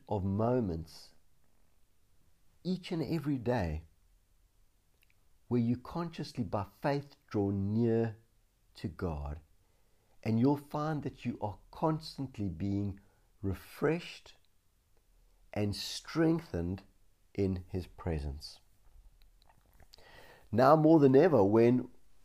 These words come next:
for many of us, we don't get to go to church even on Sunday, we don't have to wait for Sundays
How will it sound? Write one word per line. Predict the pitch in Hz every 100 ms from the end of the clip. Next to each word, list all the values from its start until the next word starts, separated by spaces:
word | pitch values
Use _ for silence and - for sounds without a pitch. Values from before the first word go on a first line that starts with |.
| -
for | - 143
many | 120 131 208
of | 185 92
us, | 98 107
we | 120
don't | 110 131 143 95
get | 135 156 -
to | - 135 127 123 -
go | 90 120
to | 123
church | 120 - 180 196 196
even | - 120 98 95 92 - -
on | 101 95
Sunday, | - 135 135 104 80 82 90 _ _ _ _ _ _ _ _ _ _ _ _
we | 120
don't | 160 185
have | 151 220 -
to | 185
wait | 147 160
for | -
Sundays | - 190 208 180 101 98 143